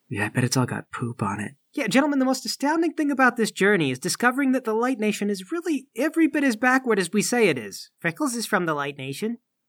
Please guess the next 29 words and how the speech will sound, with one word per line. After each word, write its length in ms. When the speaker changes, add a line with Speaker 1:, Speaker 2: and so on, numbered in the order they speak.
Speaker 1:
Freckles? 540
Speaker 2:
The 80
Light 300
Dragon. 520
Speaker 1:
Oh! 520
Oh, 260
okay. 240
If 120
anyone 280
asks, 560
it's 160
a 60
hellbender. 500
Speaker 2:
What's 200
a 60
hellbender? 840
Speaker 1:
It's 160
some 200
kind 240
of 100
amphibious 540
creature 420
from, 300
I, 180
I 60
think, 200
like, 180
mountainous 720
regions. 840